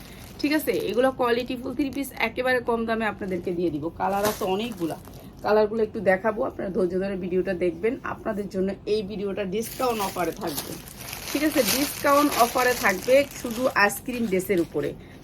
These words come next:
ঠিক আছে? এর আগে কিছু রেডি ড্রেস দেখাই দিই। রেডি ড্রেসের জন্য অনেকে বলতেছে যে, "আপু, রেডি ড্রেস দেখায়ও।" তো এর জন্য, দেখানোর জন্য রেডি ড্রেসগুলো একটু দেখাই দিচ্ছি। এটার সাইজ আছে বিয়াল্লিশ, চুয়াল্লিশ, দুইটা সাইজ, ঠিক আছে? এটা হচ্ছে ব্যাক সাইডটা, সামনের সাইডটা হচ্ছে এটা।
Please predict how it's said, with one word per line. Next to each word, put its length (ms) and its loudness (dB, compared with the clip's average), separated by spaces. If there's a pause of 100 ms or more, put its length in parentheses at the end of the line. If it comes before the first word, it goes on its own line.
(200)
ঠিক 100 2
আছে? 140 4
এর 160 6
আগে 220 6
কিছু 260 0
রেডি 300 6
ড্রেস 180 8
দেখাই 360 4
দিই। 140 2
রেডি 340 2
ড্রেসের 360 2
জন্য 240 0
অনেকে 800 2
বলতেছে 420 0
যে, 80 2
"আপু, 240 2
রেডি 300 4
ড্রেস 200 2
দেখায়ও।" 420 -2 (500)
তো 80 0
এর 260 10
জন্য, 220 6
দেখানোর 460 4
জন্য 200 4
রেডি 280 2
ড্রেসগুলো 400 2
একটু 180 0
দেখাই 340 0
দিচ্ছি। 380 -6 (360)
এটার 200 4
সাইজ 360 4
আছে 280 -4 (220)
বিয়াল্লিশ, 500 4
চুয়াল্লিশ, 400 0
দুইটা 280 0
সাইজ, 340 -8 (520)
ঠিক 140 -6
আছে? 260 -4
এটা 120 -4
হচ্ছে 160 -4
ব্যাক 280 0
সাইডটা, 320 -6
সামনের 360 -2
সাইডটা 340 -8
হচ্ছে 200 -8
এটা। 200 -8